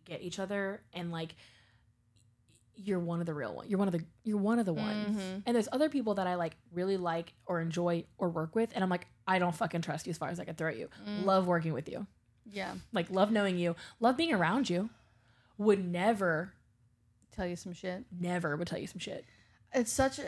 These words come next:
Speaker 2: an important discernment, and it is a strength and a skill to be able to hold that relationship and do those things.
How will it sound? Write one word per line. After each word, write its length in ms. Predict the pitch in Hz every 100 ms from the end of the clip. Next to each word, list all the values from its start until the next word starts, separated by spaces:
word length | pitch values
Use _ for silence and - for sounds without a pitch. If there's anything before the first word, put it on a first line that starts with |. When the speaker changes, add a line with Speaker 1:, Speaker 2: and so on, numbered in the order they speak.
| - 240
Speaker 2:
an 100 | 233
important 380 | 214 196 185
discernment, 600 | 190 - 170 170 180 185 - -
and 560 | 185 180 175 165 151 - - _ 196
it 80 |
is 140 | 175 170
a 80 | 160
strength 400 | - 165 160 165
and 100 | 165
a 60 |
skill 400 | - 180 170 165
to 100 | -
be 80 | 214
able 200 | 190 202
to 260 | 196 190 -
hold 380 | - 180 175 180
that 160 | 180
relationship 580 | 208 202 196 185 208 208 -
and 200 | 202 190
do 140 | 208
those 220 | 208 208
things. 580 | - 208 208 214 -